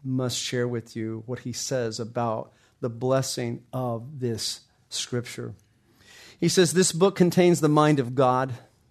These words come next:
the state of man, the way of salvation, the doom of sinners, and the happiness of believers. Its doctrines are holy, its precepts are binding, its histories are true, and its decisions are immutable.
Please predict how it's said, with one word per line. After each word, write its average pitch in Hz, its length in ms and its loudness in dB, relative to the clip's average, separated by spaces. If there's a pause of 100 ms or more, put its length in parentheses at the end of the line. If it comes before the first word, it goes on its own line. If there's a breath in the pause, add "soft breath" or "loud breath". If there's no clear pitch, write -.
(180)
the 143 140 0
state 170 360 4
of 151 140 2
man, 135 540 0 (340 soft breath)
the 151 80 2
way 165 300 8
of 160 80 4
salvation, 139 880 4
the 147 120 2
doom 147 440 6
of 151 140 4
sinners, 147 440 2
and 131 140 0
the 143 60 -2
happiness 139 640 -4
of 120 100 -8
believers. 120 560 -4 (800 soft breath)
Its 175 160 2
doctrines 185 480 8
are 151 80 6
holy, 165 580 2 (180 loud breath)
its 170 160 2
precepts 208 600 0
are 165 40 6
binding, 147 800 4 (140 loud breath)
its 175 200 2
histories - 600 2
are 139 160 0
true, 160 640 0 (180 loud breath)
and 165 140 4
its 160 100 2
decisions 180 580 4
are 151 140 4
immutable. 151 840 2